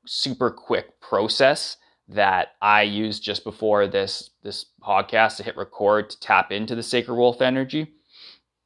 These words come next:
because it is, it is available to you at any time, any place, all across all dimensions, time and space. You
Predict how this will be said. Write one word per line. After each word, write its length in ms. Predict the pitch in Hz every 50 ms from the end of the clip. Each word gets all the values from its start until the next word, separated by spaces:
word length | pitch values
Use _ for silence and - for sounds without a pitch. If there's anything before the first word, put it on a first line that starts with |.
| _ -
because 300 | 120 - 127 117 107 104
it 180 | - 123 120
is, 260 | 117 110 101 - - - _ _ _ -
it 100 | 156 170
is 160 | 170 151 131
available 500 | 139 117 92 113 123 143 135 107 92 92 -
to 120 | - 113
you 80 | 104 98
at 60 | - -
any 240 | 113 127 147 156 143
time, 500 | - - 120 107 104 107 107 104 98 - - _ _ _ -
any 240 | 120 127 135 139
place, 440 | 127 131 - 113 107 104 101 101 - - _
all 280 | - 113 120 127 127 127
across 360 | 123 - - 110 104 104 - -
all 200 | - 98 98 101
dimensions, 520 | 101 98 95 95 92 95 - 101 98 -
time 260 | - - 98 92 87
and 100 | - -
space. 380 | - - - 104 104 104 - -
You 120 | 104 101